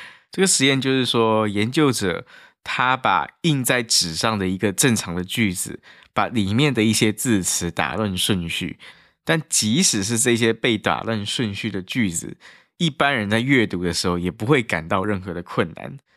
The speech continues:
甚至他可能根本就没注意到这个句子里面有一些词汇的顺序是被打乱的。比如说，我把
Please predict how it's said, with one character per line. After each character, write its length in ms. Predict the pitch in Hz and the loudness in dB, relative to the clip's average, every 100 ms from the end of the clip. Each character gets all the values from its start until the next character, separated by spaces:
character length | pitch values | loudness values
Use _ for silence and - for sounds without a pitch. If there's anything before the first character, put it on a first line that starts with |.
| - | -8
甚 180 | - 160 | 0 2
至 80 | 139 | 4
他 140 | 156 | 2
可 160 | 156 107 | 0 -2
能 120 | 107 | 0
根 160 | 165 | 0
本 140 | 143 107 | 0 2
就 140 | 139 | 2
没 420 | - 113 92 101 | 0 0 0 2
注 300 | 123 - 135 | 2 2 4
意 120 | 123 120 | 4 4
到 200 | 117 101 | 2 2
这 80 | |
个 100 | 107 | -2
句 220 | 101 123 107 | 0 2 0
子 100 | 90 | 0
里 140 | 85 | -2
面 260 | 104 101 87 - - | 0 0 -2 -14 -8
有 180 | 113 95 | -2 2
一 80 | 113 | 2
些 200 | 135 123 | 4 2
词 340 | - - 95 | 2 0 -2
汇 160 | 98 110 | 0 0
的 100 | 95 | 0
顺 300 | - 107 92 | 0 0 -2
序 180 | 104 | -6
是 140 | 87 95 | -6 -4
被 140 | 98 | -4
打 240 | 92 - 76 | -4 -6 -4
乱 240 | 90 - | -8 -8
的。 120 | - - _ _ _ _ | -14 -18 _ _ _ _
比 80 | 120 | 2
如 60 | |
说， 160 | 131 156 | 4 4
我 320 | 127 104 - - | 4 2 -2 -4
把 320 | 110 90 82 | -4 -4 -10